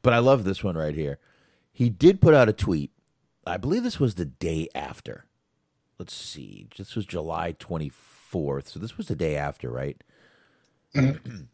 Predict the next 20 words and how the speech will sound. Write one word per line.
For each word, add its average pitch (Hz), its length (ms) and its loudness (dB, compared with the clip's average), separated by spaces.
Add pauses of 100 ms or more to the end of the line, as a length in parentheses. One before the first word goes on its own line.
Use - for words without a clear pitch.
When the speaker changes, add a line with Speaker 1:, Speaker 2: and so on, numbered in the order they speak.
(160)
Speaker 1:
<clears throat> - 320 -16
"I 104 100 0
truly 226 320 0
don't 139 180 4
understand 107 520 0
why 90 120 2
the 78 180 -2 (100)
at 92 200 -4
G 85 180 -6
C 82 180 -6
W 76 320 -2
Wrestling," 78 420 -6
oh, - 1400 -4
Zach. - 500 -16 (560)
Habit, 95 520 2
Speaker 2:
<laughs> - 40 -4
Speaker 1:
I 90 320 4
get 87 300 0
it. 85 60 6
Speaker 2:
Yeah, - 60 6